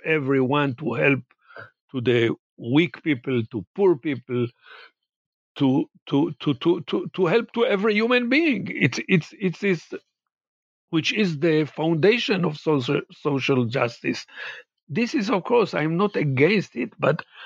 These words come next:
why there is no social ju-, justice in our intimate life?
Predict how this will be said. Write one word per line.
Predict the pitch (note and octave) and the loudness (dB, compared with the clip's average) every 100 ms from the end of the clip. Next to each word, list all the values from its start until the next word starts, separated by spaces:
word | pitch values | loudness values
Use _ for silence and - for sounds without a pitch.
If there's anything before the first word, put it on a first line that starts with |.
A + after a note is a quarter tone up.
| - | -12
why | D3 F#3 B3 | -2 0 2
there | A#3 A3+ | 2 2
is | G3+ F#3 | 2 0
no | G#3 | 0
social | G3 - G3+ G#3 F#3+ D#3 | 0 0 0 0 0 0
ju-, | C#3 F3+ G3 | 2 2 4
justice | D#3 G#3+ - D#3+ D#3 D3+ - | 2 2 0 -2 -2 -4 -4
in | D#3 D#3+ | -4 0
our | D#3+ E3+ | 2 2
intimate | F3 F3+ F3 F3 E3 F3+ | 2 0 0 0 0 2
life? | A#3+ G4 - | 2 0 -4